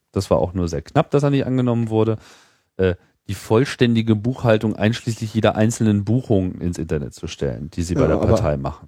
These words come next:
Speaker 2: Ja, das wäre mal eine schöne Idee gewesen, ne? Aber ist ja nicht angenommen worden.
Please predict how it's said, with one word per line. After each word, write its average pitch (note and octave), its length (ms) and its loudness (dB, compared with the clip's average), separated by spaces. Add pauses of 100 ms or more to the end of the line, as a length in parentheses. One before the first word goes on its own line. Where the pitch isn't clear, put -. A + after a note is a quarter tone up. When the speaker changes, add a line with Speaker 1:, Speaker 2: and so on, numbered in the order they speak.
Speaker 2:
Ja, - 80 2
das G2+ 180 -2
wäre A2 120 2
mal A#2 60 2
eine C3+ 100 0
schöne C#3 280 -2
Idee C#3 220 2
gewesen, G#2 440 0
ne? A2+ 120 -6
Aber G#2+ 160 2
ist A#2+ 140 0
ja A2 80 4
nicht C3+ 200 2
angenommen G#2 380 0
worden. G2+ 180 -6